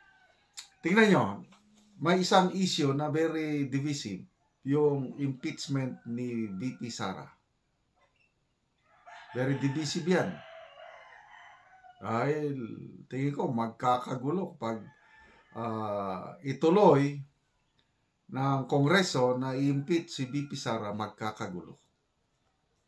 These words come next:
Eh, kung magkagulo tayo, sino ang kawawa?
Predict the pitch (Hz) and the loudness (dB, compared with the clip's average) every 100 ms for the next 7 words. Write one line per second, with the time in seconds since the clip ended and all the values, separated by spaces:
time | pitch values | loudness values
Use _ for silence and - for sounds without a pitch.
0 | _ _ _ 113 113 139 139 139 123 143 | _ _ _ -8 -2 0 2 2 2 0
1 | 143 170 165 165 143 123 107 104 - _ | 4 4 4 2 2 2 -2 -6 -12 _
2 | _ _ _ _ _ - 160 165 151 127 | _ _ _ _ _ -8 0 0 0 0
3 | 135 120 113 95 95 - - - - _ | 0 -2 -4 -8 -12 -16 -20 -20 -20 _
4 | _ _ _ _ 123 139 185 185 | _ _ _ _ 4 6 6 4